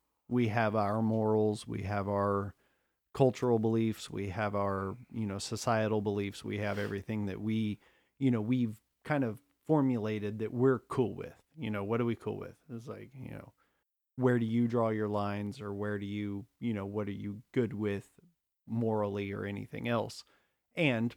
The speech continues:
plus we have defined laws that state, you know, these ages of consent. Plus we know <clears throat> things like, um, brain development at certain ages and,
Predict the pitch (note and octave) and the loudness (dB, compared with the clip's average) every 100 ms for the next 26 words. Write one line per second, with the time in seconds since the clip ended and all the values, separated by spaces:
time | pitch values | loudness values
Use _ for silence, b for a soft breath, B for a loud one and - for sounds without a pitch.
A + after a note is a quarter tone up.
0 | _ _ C3 G#2 - G#2 G2+ C3+ A2+ - | _ _ -4 -4 -4 -6 -6 -8 -10 -8
1 | G2 F#2+ G2 G#2+ G#2 - - - _ _ | -8 -8 -6 -4 -4 -6 -16 -20 _ _
2 | _ _ G#2+ - - G#2 G2+ G#2 _ - | _ _ -6 -6 -6 -4 -4 -8 _ -10
3 | A2 F#2+ G2 - _ _ _ _ - A#2 | -8 -6 -10 -16 _ _ _ _ -4 -2
4 | G#2+ G#2+ G#2 E3+ - G#2 - G#2+ - D3+ | 0 -4 -4 -8 -8 -10 -8 -10 -2 0
5 | C3+ - b b b b _ D#3 - C3 | 0 -2 b b b b _ 2 4 2
6 | A#2 G#2+ G2 A2 G#2+ G#2+ G#2+ G2+ G2 - | 4 2 0 -2 -2 -2 -4 -4 -4 -8
7 | - _ _ _ _ _ - A2+ G#2 G2+ | -20 _ _ _ _ _ -6 -4 -4 -6
8 | G#2+ - _ _ _ A2+ C3+ A#2+ G#2+ G#2 | -10 -14 _ _ _ 4 6 6 2 0
9 | F#2+ G2+ G2 F#2+ F2+ A#2+ G#2+ G#2+ G2+ F#2+ | -2 -4 -6 -6 -6 -6 -4 -6 -6 -6
10 | F#2+ F#2+ G2 G2+ G#2 G#2+ | -8 -8 -10 -10 -8 -8